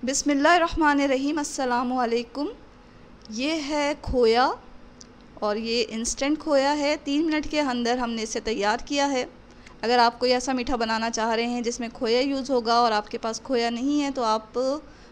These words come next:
पाउडर के दूध से इस खोए को तैयार कर सकते हैं और वो भी सिर्फ तीन मिनट के अंदर अंदर। सिर्फ तीन चीज़ों के साथ हम इस खोए को बनाएंगे, जिसमें दो टेबल स्पून है ये देसी घी। एक पैन में हमने देसी घी डाला।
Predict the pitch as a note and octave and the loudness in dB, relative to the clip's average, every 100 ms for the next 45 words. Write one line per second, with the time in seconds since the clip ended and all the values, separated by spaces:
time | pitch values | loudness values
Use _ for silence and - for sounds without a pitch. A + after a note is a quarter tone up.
0 | - A#3 B3 C#4 D4 B3+ B3+ B3 B3 A#3+ | -6 0 0 0 -4 -4 -4 -2 -2 -2
1 | - G#3+ G#3+ G#3+ G#3+ G#3 B3 C#4+ D4+ C#4 | -4 -4 -4 -6 -4 -2 -2 -4 -6 -6
2 | - C#4 C4+ C4+ - A3+ A3+ A3 B3 - | -4 -2 -2 -4 -2 -2 -2 -4 -4 -6
3 | D#4+ - B3+ B3+ B3+ B3+ B3+ C4 A3 A3+ | -8 -6 -4 -2 -2 -4 -4 -4 -2 -2
4 | B3+ C4 B3 B3+ F#4+ - - - - - | -2 -2 -2 -4 -6 -18 -20 -20 -12 -6
5 | F#4 - D#4 D#4 D#4 D4 D4 D4+ D4 B3+ | -6 -2 0 0 0 -2 -4 -4 -2 0
6 | B3 C#4+ B3+ C4 - A#3+ B3 B3 A#3 A3+ | 0 0 -4 -4 -2 0 0 -2 -2 -4
7 | A#3+ B3 B3 F4+ - - - - A#3+ B3+ | -4 -2 -4 -6 -16 -20 -16 -8 -6 -2
8 | B3+ A3+ A#3+ C4+ C#4 C#4 - C4 C4 C#4 | -2 2 2 2 0 -2 -4 -2 -2 -2
9 | C4 B3+ B3+ G#3+ G#3+ - B3 C#4 C#4+ - | -2 -2 0 0 -2 -2 -4 -2 -4 -6
10 | - - - - - - A#3 - B3+ A#3+ | -16 -20 -20 -20 -14 -6 -6 -2 -2 -2
11 | B3 B3+ A#3+ A#3 A#3 G#3+ A3 A3+ C4+ C4 | -2 -4 -4 -4 -2 -2 -2 -4 -2 0
12 | B3 B3 | 2 2